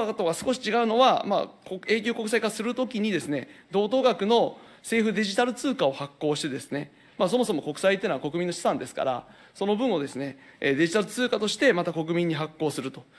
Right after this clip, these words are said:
国債がお金に変わると、デジタル通貨に変わると、そういったことをですね、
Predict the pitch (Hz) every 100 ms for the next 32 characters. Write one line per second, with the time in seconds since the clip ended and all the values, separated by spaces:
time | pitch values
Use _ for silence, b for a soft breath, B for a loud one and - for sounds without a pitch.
0 | b 165 - 185 190 226 160 - - 165
1 | 175 180 170 170 170 - 156 170 180 190
2 | 143 131 165 170 170 - - B B B
3 | - 233 226 233 233 269 220 143 151 147
4 | -